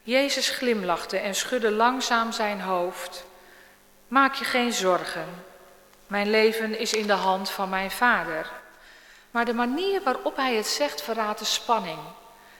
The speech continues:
Net alsof het een verborgen boodschap is. Er trekt een rilling door Maria heen.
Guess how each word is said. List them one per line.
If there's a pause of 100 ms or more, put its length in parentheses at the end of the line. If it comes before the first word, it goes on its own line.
Net
alsof
het
een
verborgen
boodschap
is. (460)
Er
trekt
een
rilling
door
Maria
heen.